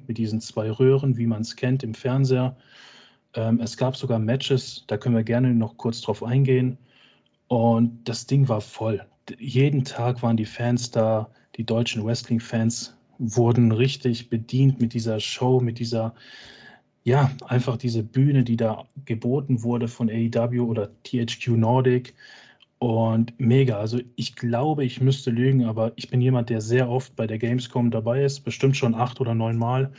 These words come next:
Und W W E hat noch nie das Ganze so nah an den Fan gestaltet, fand ich, oder two K oder, ja, eigentlich war's nur two K. Ähm, mega geil. Und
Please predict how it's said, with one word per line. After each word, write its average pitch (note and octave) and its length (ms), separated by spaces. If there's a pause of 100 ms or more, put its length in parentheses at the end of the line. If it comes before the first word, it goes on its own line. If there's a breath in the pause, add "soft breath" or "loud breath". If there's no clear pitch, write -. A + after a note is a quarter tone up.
(640 loud breath)
Und A2+ 360 (200)
W A#2 260
W A2 220
E A#2 220
hat - 260
noch A2+ 300
nie C3 440 (400)
das - 200
Ganze A2+ 280
so A#2 220
nah A#2+ 240
an A#2+ 60
den A2 120
Fan A#2 320
gestaltet, G#2 520
fand G#2+ 240
ich, A2+ 200
oder G#2+ 240
two A2 240
K B2 400
oder, G2+ 380 (560 loud breath)
ja, A2 120
eigentlich A#2+ 420
war's A#2 200
nur A2+ 140
two A2 200
K. A#2 380 (560 loud breath)
Ähm, A#2 600 (100)
mega B2 320
geil. A#2 400 (140)
Und G3 420